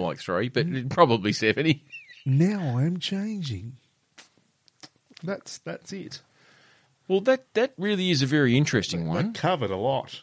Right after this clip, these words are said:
Speaker 1: Mm.
Speaker 2: No pun intended with the urine.
Speaker 1: Mm. <laughs> That really, I think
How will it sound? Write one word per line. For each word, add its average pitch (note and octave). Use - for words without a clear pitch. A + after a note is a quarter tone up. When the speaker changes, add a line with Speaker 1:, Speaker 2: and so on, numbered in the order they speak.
Speaker 1:
Mm. B2+
Speaker 2:
No D3
pun C#3
intended B2
with A2
the G2+
urine. A2+
Speaker 1:
Mm. G#2+
<laughs> D3+
That A3+
really, E3+
I E3
think C4